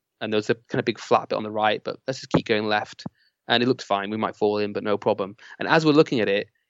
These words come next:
in the sort of flat bit on the right, uh,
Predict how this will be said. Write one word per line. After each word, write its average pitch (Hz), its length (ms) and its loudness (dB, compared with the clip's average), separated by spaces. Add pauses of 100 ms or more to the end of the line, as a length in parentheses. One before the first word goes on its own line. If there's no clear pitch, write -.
in 143 100 0
the 143 80 0
sort 214 200 -2
of - 60 -16
flat - 320 2
bit 98 100 0
on 104 120 -4
the 104 100 -2
right, 107 360 4 (480)
uh, 104 240 0